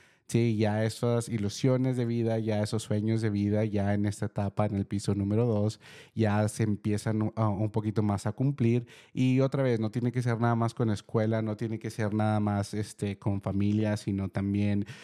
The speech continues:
en tu profesión, ya encuentras un poquito, un trabajo un poquito más estable, ah, ya también formas una familia, o, mm, muchísima gente <laughs> durante esta etapa es cuando se casan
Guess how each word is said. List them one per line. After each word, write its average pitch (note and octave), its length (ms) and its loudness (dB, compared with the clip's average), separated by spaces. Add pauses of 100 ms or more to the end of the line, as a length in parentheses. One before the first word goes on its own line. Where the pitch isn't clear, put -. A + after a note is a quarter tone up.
(140)
en G#2+ 360 0
tu A2 160 -4
profesión, A2 840 0
ya G#2 120 0
encuentras G2 420 -4
un G#2 100 -4
poquito, G2+ 360 -6
un G2+ 80 0
trabajo G2+ 340 0
un G2 60 -4
poquito G2+ 280 -6
más G2 160 -4
estable, G#2 720 0 (320)
ah, G2+ 300 0
ya G2 200 -2
también G2+ 300 0
formas G2 420 -2
una G2 140 -2
familia, A#2+ 680 2
o, A#2 300 2 (260)
mm, A2+ 340 2
muchísima A2 840 2
gente A#2 320 0
<laughs> A2+ 80 -2
durante A2 360 0
esta G#2+ 180 -4
etapa G#2 440 -2
es G2+ 180 -4
cuando A2+ 400 0
se G#2 200 -8
casan A#2 560 0